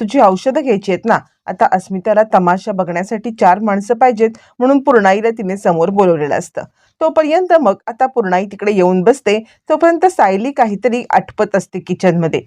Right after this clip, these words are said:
किचनमध्ये केलेला सगळा प्रियाने पसारा, काहीतरी ती आटपत आहे हे आता पूर्णाजी बघते आणि तोपर्यंत मग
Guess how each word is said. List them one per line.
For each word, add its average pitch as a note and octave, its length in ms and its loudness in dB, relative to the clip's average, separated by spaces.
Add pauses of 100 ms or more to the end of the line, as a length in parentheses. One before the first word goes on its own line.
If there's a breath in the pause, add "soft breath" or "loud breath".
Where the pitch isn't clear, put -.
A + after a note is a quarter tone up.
(300 soft breath)
किचनमध्ये G3 540 2
केलेला F3+ 420 0
सगळा F3+ 240 0
प्रियाने E3+ 420 -2
पसारा, G3 480 0
काहीतरी A3+ 600 -6
ती D4+ 240 -10 (120)
आटपत A3 360 -2
आहे C4+ 220 -2
हे C4+ 180 -2
आता C#4 240 4
पूर्णाजी G3 540 -2
बघते A#3 400 0 (260)
आणि C4+ 140 -2 (100)
तोपर्यंत C#4 520 0
मग A3 260 2